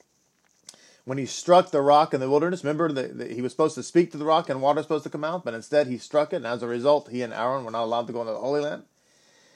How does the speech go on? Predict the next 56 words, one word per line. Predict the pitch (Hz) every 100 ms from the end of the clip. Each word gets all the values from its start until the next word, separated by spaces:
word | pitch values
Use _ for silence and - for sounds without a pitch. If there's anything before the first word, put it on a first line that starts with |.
| _ -
It | 127
says | 180 160
when | 175
he | 160
struck | - 214 240 196
it, | 202 135
he | 143
struck | - 202
it | 202
twice. | 185 214 196 -
He | 135
struck | 214 196
it | 165
the | 160
first | 220 226
time, | 226 220 160
blood | 185 175
came | 185 180
out. | 180
He | 151
struck | 202 190
it |
the | 165
second | 156 180 170
time, | 180 175 143
water | 127 123
came | 131 123
out. | 120 - _ _ _ _ _ _ _ _ _ _ _ _ _ _ _ _ _
So | - 160
anyway, | 160 131 98 95 _ -
let's, | 123 -
we | 135
gotta | 139
move | 139 135
on. | 120
We | 110
gotta | 110
talk | 139
about | 131 120
the, | 120
the, | 110 113 113 113
uh, | 110 110 107 107
the | 104
tunic. | - 170 - _
So, | - 156
so | 151 165
it |
says | 170 202
the | 151
pasuk | - 202 262 - 233 196
is | 170
hinting | 170 247 254 196 180 143
that | 196 226 165
in | - 240
the | 220
future, | 180 226 254 185 202 220